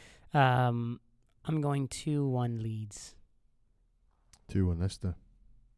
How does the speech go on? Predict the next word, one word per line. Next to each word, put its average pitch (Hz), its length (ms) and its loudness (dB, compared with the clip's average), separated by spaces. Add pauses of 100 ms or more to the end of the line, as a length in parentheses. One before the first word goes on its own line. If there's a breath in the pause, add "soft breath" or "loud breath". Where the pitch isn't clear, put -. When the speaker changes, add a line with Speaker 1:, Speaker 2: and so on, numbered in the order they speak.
(1900)
Speaker 2:
Sorry, 98 220 2